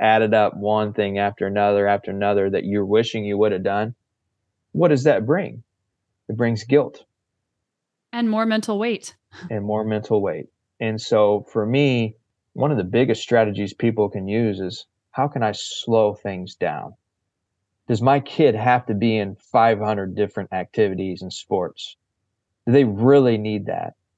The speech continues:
Speaker 1: What does my kid really actually like? But what am I forcing them to do versus allowing them to, to excel? And, you know, there, and, and as adult, you have to have time too. When's your downtime as a parent?
Speaker 2: Hmm.
Speaker 1: Right?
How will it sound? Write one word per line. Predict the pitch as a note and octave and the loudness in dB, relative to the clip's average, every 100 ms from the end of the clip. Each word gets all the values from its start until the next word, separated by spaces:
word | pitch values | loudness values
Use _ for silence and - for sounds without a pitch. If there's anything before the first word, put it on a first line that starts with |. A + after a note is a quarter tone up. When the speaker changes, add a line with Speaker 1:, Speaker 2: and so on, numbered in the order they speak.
| _ | _
Speaker 1:
What | - G3 | 0 2
does | |
my | D#3+ A#2+ | 2 -2
kid | G#2 - A#2 | -4 -6 -6
really | G#2+ A2+ C3 C#3+ B2+ | -2 2 6 6 6
actually | - A2+ - A2 F2+ | 2 0 -2 -4 -4
like? | F2 E2+ G2 B2 - - - _ _ _ - | -6 -2 -2 -2 -4 -14 -20 _ _ _ -8
But | A2+ | 0
what | A2+ C#3 | 4 4
am | B2+ | 4
I | G#2+ | 0
forcing | - - B2 B2 A#2 | -2 0 0 0 -6
them | G#2+ G2+ | -6 -4
to | G2 | -4
do | G2+ G2 | -2 -2
versus | G2 G#2 - G2+ G2 - - | -2 -4 -4 -8 -8 -12 -4
allowing | G2+ G2+ G#2 G2+ G2+ | 0 2 2 0 -4
them | G2+ G#2 | -8 -6
to, | - G2 F#2 _ _ _ _ _ - | -4 -4 -6 _ _ _ _ _ -2
to | A2+ G#2 | 2 2
excel? | G2+ F2 - A#2 G#2 G2 | 0 -2 -2 2 2 0
And, | F2 | -4
you | - | -4
know, | A2+ A2 | 0 0
there, | A2 C3+ - - _ _ _ _ | 2 2 2 -6 _ _ _ _
and, | C3+ - | -4 0
and | D3 D3+ D3+ | 0 2 4
as | D3+ | 4
adult, | B2+ C3 D3+ | 4 4 4
you | B2 C#3+ | 2 2
have | D#3 D3 | 0 0
to | |
have | C#3+ C#3 | 0 0
time | - C#3 C3+ | -2 -2 -2
too. | A#2 - D3+ B2+ - _ _ _ | -2 0 0 -2 -8 _ _ _
When's | - C3+ C#3 | 0 2 6
your | D#3 | 6
downtime | F#3 A#2 F#2 G2 G#2 F#2+ G2+ | 6 4 0 -2 -2 -2 -2
as | |
a | G2+ | -4
parent? | - C#3 E3 - _ _ _ _ _ _ _ F#4+ | 0 0 0 -4 _ _ _ _ _ _ _ -8
Speaker 2:
Hmm. | F4+ - - | -8 -8 -2
Speaker 1:
Right? | G2 C3 D3+ | 2 4 2